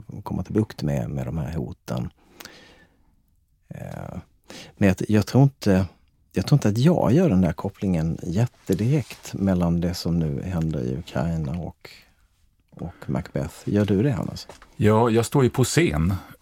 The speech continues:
Speaker 2: till skillnad från dig nu i den här föreställningen, som gör att, alltså, hela, hela rummet är ju väldigt präglat, såklart, av vad som händer i Ukraina. Och, eh, det finns, finns ju repliker som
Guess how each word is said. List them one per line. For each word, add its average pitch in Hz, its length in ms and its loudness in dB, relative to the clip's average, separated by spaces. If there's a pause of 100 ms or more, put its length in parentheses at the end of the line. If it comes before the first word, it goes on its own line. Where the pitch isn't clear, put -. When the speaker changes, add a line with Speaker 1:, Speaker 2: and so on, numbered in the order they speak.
(140)
Speaker 2:
till 95 120 0
skillnad 87 340 4
från 90 140 2
dig 85 180 4
nu 82 100 4
i 82 80 4
den 80 100 2
här 82 80 2
föreställningen, 78 540 2
som 85 120 0
gör 82 140 4
att, 82 100 2
alltså, 95 160 -2
hela, 90 280 4 (680)
hela 107 340 4
rummet 117 520 2 (960)
är 92 140 4
ju 92 100 4
väldigt 82 380 0
präglat, 98 460 0
såklart, - 680 -4
av 78 160 -2
vad 69 160 -2
som 71 120 -10
händer 69 280 -2
i 73 60 -2
Ukraina. 69 440 -2
Och, - 240 -10
eh, 98 60 -2 (1500)
det 95 80 0
finns, 98 360 2
finns 117 280 2
ju 113 60 6
repliker 90 540 2
som 85 320 2